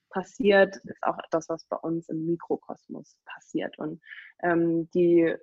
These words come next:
Elemente in der Natur, also die fünf Elemente,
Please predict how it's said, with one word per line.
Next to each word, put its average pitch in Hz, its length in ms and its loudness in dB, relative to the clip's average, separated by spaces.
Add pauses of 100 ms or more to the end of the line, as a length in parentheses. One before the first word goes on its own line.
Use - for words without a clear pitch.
(140)
Elemente 185 840 4
in 180 200 2
der 160 120 0
Natur, - 480 0
also 175 160 -4
die 165 80 -6
fünf 180 240 -4
Elemente, 269 520 -2